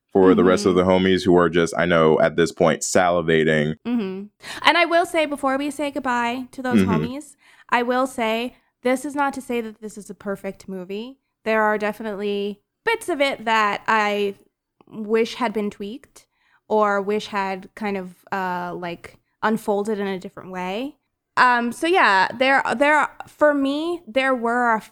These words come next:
Speaker 2: few, more so than the first one. I had moments in this one that felt a little bit unearned to me. Um, but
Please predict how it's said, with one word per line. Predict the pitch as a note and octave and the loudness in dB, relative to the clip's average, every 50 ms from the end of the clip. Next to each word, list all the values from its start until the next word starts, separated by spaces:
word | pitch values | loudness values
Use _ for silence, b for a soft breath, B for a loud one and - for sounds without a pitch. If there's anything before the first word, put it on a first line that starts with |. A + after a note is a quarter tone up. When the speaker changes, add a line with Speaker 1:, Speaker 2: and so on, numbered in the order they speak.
| _ _ - | _ _ -8
Speaker 2:
few, | B3 C4 C4+ C4+ C4+ C4+ C4+ C4+ C4+ - - | -4 -2 -2 0 0 0 0 0 0 -2 -2
more | A3 A#3+ C#4 D#4 E4+ F#4 | 0 0 2 2 2 0
so | F#4 - G4 F4+ E4 | 0 0 0 0 2
than | D4 C#4+ C4+ | 2 0 -2
the | A#3 A3+ | -2 -4
first | A3 - - G3 G#3 A3 - - - | -4 -4 -2 -2 -2 -2 -4 -8 -8
one. | C4+ C#4+ D4 D4 D4+ D#4 D#4+ b b b b b b _ | -6 -4 -4 -4 -4 -6 -8 b b b b b b _
I | - - - A#3+ B3 | -2 0 2 2 2
had | C4 B3+ B3 A#3+ | 2 2 2 2
moments | A#3+ A#3 A3+ A3 G#3+ G#3+ G#3+ G#3+ G#3+ - | 2 0 0 0 0 0 -2 -4 -4 -6
in | G#3 G#3 | -6 -4
this | G3 G3 G3 - - | -4 -4 -4 -6 -8
one | G3+ F#3 F#3 F#3 | -8 -8 -6 -6
that | F3 F3 E3 - - _ _ _ _ | -6 -6 -8 -8 -10 _ _ _ _
felt | - F#3+ F3+ F#3 F#3 - - | -4 -2 -2 -2 -4 -6 -6
a | G3+ | -6
little | G3 F#3 F#3+ F#3+ F#3 F#3 | -4 -4 -4 -4 -4 -4
bit | F#3 F#3 F3 F3+ E3 - - - - | -6 -6 -8 -8 -10 -12 -12 -8 -4
unearned | G3 G3 F#3+ F#3+ F#3 F#3 F#3+ F#3 F3+ F#3 F#3 F#3 E3+ - - G#3 G3+ F#3+ F#3+ G#3+ A#3+ C4+ D4+ E4 - - _ _ _ _ _ _ _ _ _ _ - | -4 -2 -2 -2 -4 -4 -4 -4 -6 -6 -8 -10 -12 -8 -6 -4 -2 -2 -2 -2 -2 -4 -6 -8 -10 -14 _ _ _ _ _ _ _ _ _ _ -10
to | - D#4+ | -8 -6
me. | E4 E4+ E4+ F4+ G4+ - _ _ _ _ - | -6 -4 -4 -4 -4 -6 _ _ _ _ 0
Um, | A#3 A#3 A#3 A3+ G#3+ G#3+ G#3 G#3 F#3+ F#3+ | 2 4 4 4 2 0 -2 -6 -4 0
but | - C4 C4+ B3 A3+ G#3+ - | 2 2 4 4 2 0 -2